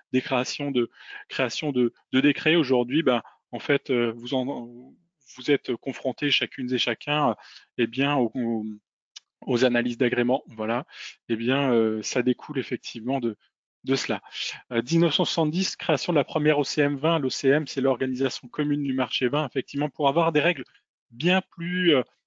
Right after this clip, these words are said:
euh, établies et, euh, au sein de la filière vitivinicole, euh, au niveau, euh, notamment, euh, euh, mondial, pour pouvoir, euh, eh bien, légiférer sur,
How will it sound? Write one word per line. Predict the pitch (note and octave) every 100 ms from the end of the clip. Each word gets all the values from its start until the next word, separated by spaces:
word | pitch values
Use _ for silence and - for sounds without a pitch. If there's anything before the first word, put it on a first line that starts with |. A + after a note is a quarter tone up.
| _ _ _
euh, | C3 B2+ B2+ B2+ B2 B2 A#2 _ - - _ -
établies | A2+ D3+ D#3 E3 C#3+ D3+ G#3 - _ _ -
et, | C3 C3+
euh, | C#3 B2+ B2+ B2 C3 C3 C3+ - -
au | D#3+
sein | D3+ - E3+
de | D#3+
la | C#3+
filière | - C#3+ D3
vitivinicole, | C#3 C#3+ - C#3+ C#3+ C3 E3+ F#3 C#3+ - - - -
euh, | B2+ C3
au | D3+
niveau, | C#3+ C3+ D#3 D3+
euh, | B2
notamment, | B2+ B2 C3 C#3 D3 A#2+
euh, | A2+ _ _ _ C#3
euh, | B2 B2 B2
mondial, | B2+ C#3 D3+ F#3 E3 A#2 G2+ -
pour | D#3+ -
pouvoir, | C3 B2 C#3+ F3 C#3
euh, | A#2 - - -
eh | B2
bien, | A#2 D3+ C#3+
légiférer | D#3 D3+ D3+ - C3+ C#3+ E3
sur, | - - D3+ E3+ C3